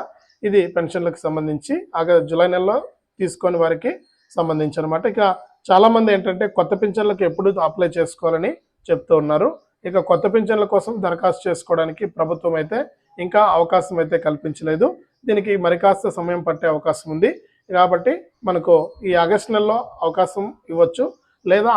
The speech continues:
ఆగస్టు నెలలో కనుక అవకాశం ఇవ్వకపోతే మనకు సెప్టెంబర్ లేదా అక్టోబర్లో అయితే మనకు ఈ యొక్క కొత్త పింఛన్లకు దరఖాస్తు చేసుకోవడానికి అవకాశం కల్పించవచ్చు. ఇక దీంతో పాటుగా మనకు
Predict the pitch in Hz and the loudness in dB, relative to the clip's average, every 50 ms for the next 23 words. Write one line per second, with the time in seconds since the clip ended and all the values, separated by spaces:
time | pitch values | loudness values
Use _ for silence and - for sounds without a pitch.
0 | 185 190 190 202 196 - 240 214 208 202 196 190 185 185 185 185 165 160 160 180 | 4 4 4 2 -2 -2 -2 0 2 2 2 2 0 -2 0 0 0 0 0 -2
1 | 175 165 - 175 156 156 165 165 160 160 165 156 156 - 247 - - _ _ _ | -2 -2 -4 -6 -6 -6 -6 -6 -8 -10 -10 -8 -6 -6 -6 -6 -8 _ _ _
2 | _ _ - - 170 165 147 - 156 151 147 - 180 165 165 - 190 190 190 185 | _ _ -8 -6 -6 -4 -2 -2 -2 -2 -2 -2 -2 -2 0 0 0 4 4 4
3 | 180 180 175 165 190 233 320 - - - - - - - - - 175 160 - - | 6 6 6 6 6 4 2 0 -6 -16 -18 -18 -18 -14 -8 -6 -6 -4 0 2
4 | 196 185 175 185 175 180 170 165 160 - 170 - - 202 - - 247 302 359 - | 2 4 4 4 4 4 4 4 4 4 2 0 0 -2 -4 0 -2 -2 -2 -4
5 | _ _ _ _ - 180 175 170 170 170 156 151 - - 165 - - 190 - 214 | _ _ _ _ -4 -2 -2 0 0 -2 -2 -2 -2 -4 -6 -4 -4 -4 -2 -2
6 | 196 - 196 185 190 185 190 165 156 151 151 - 170 156 170 - 165 151 - - | -2 -2 -4 -4 -4 -2 -2 -2 -2 -2 -2 -2 -4 -4 -4 -4 -8 -8 -8 -8
7 | - 165 156 151 151 147 147 240 285 - _ _ _ _ _ _ _ - 165 165 | -10 -8 -6 -6 -6 -6 -4 -6 -6 -6 _ _ _ _ _ _ _ -2 -2 -2
8 | 165 175 170 - - 170 151 165 156 147 143 160 151 143 - 165 139 - - 269 | 0 -2 -4 -6 -6 -8 -6 -4 -4 -4 -4 -6 -8 -8 -8 -8 -8 -6 -6 -6
9 | 370 - _ _ _ _ _ - 220 196 226 208 165 185 202 214 196 226 208 - | -6 -8 _ _ _ _ _ -6 -4 -2 -2 -2 -2 -2 -4 -2 -2 -2 0 4
10 | 190 185 185 190 190 185 185 175 170 165 160 - 240 | 4 4 4 4 2 2 2 2 0 -2 -4 -2 -4